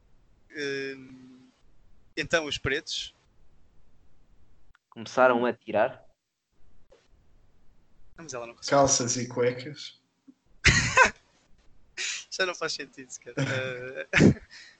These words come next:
Speaker 1: eh, para poderem retirar.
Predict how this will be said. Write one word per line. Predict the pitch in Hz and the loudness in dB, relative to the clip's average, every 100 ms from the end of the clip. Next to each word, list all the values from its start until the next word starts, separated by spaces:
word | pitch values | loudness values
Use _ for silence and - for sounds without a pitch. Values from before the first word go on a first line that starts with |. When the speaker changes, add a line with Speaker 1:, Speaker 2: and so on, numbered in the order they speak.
| _ - - _ _ - | _ -20 -20 _ _ -6
Speaker 1:
eh, | 143 143 139 135 135 _ _ _ - | -4 -2 -4 -8 -12 _ _ _ -4
para | 143 | -2
poderem | 139 - 143 139 139 139 131 | -2 -6 -4 -2 -2 -4 -10
retirar. | - 180 - 131 131 | -14 -14 -8 -6 -6